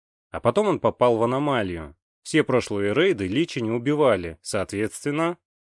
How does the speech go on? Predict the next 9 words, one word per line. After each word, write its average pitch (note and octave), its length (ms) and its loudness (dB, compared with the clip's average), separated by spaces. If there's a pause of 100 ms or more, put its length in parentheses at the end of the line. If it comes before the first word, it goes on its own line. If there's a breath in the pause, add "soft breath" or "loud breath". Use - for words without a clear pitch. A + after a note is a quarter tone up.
доступа A2+ 520 2
к - 60 -14
складам G#2 520 0
и F#2+ 40 -14
погребам G2+ 680 -2 (140)
не A#2 200 -2
получали. B2 800 0 (480)
Погреба? F2 680 0 (680)
Вина. F#2 480 -2